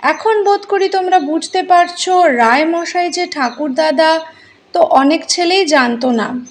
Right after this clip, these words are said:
ছেলেরা জানতো ঠান দিদির বাড়ি, ঠান দিদির বাঁশঝাড়, ঠান দিদির কাঁঠাল গাছ,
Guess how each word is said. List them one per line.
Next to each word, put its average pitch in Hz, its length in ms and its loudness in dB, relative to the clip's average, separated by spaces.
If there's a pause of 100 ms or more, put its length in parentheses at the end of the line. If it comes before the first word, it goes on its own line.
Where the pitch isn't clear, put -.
ছেলেরা 285 440 2
জানতো 254 600 -2 (340)
ঠান 392 340 0
দিদির 254 340 0
বাড়ি, 220 340 0 (480)
ঠান 262 320 0
দিদির 320 340 0
বাঁশঝাড়, 302 600 0 (440)
ঠান 381 340 0
দিদির 302 340 0
কাঁঠাল 233 460 0
গাছ, 226 400 -2